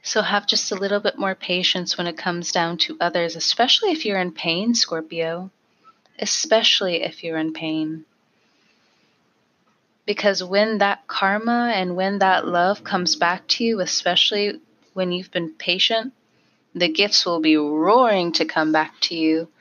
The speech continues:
Let me shuffle a few more cards, 'cause that goes into Cancer season. Even still, this pain has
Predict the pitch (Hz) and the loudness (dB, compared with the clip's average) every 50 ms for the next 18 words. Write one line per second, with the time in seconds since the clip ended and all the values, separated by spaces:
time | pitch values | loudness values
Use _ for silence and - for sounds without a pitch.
0 | - - - - - - - _ _ _ _ _ _ _ _ _ _ _ _ _ | -20 -20 -20 -20 -20 -20 -20 _ _ _ _ _ _ _ _ _ _ _ _ _
1 | _ _ _ _ _ _ - 311 254 247 247 247 233 233 190 175 - - - - | _ _ _ _ _ _ -10 -6 -4 -2 -2 2 2 0 0 0 -6 -10 -12 -10
2 | - - - - - - - - - - - - - - _ - - - - - | -10 -10 -8 -8 -8 -10 -12 -10 -8 -8 -8 -8 -10 -14 _ -10 -10 -8 -8 -10
3 | _ _ _ _ _ _ _ - - - - - _ _ _ - - - - _ | _ _ _ _ _ _ _ -14 -12 -12 -14 -16 _ _ _ -12 -10 -10 -10 _
4 | - - 214 208 - 226 226 226 - 220 202 - 208 202 180 180 - - 202 196 | -6 -4 -2 0 0 -2 -2 0 -2 -2 -2 0 -2 -2 -2 -2 -2 0 -2 -2
5 | 208 - - 175 156 - - 151 147 - 147 165 190 214 233 - - - - - | -2 -2 -4 -4 -4 -2 -2 -2 -2 -2 -4 -6 -6 -8 -14 -18 -20 -20 -20 -20
6 | - - - - - _ _ _ _ _ - _ _ - - - _ - - - | -20 -20 -20 -20 -20 _ _ _ _ _ -20 _ _ -20 -20 -20 _ -14 -14 -14
7 | _ _ _ _ _ _ _ _ _ _ _ _ _ _ _ _ _ _ - 240 | _ _ _ _ _ _ _ _ _ _ _ _ _ _ _ _ _ _ -8 -6
8 | 233 233 254 240 233 - - - - 190 185 185 190 190 - _ _ _ _ - | -2 2 2 2 2 2 0 2 2 0 0 0 -4 -8 -12 _ _ _ _ -20
9 | - - - - - - - - - - _ - - - - 233 226 - - 233 | -20 -20 -20 -20 -20 -20 -20 -20 -20 -20 _ -14 -6 0 0 0 0 0 0 2
10 | 247 247 247 247 233 220 220 208 202 202 202 - - - - | 2 4 4 4 2 2 2 2 2 0 -2 -4 -6 -6 -8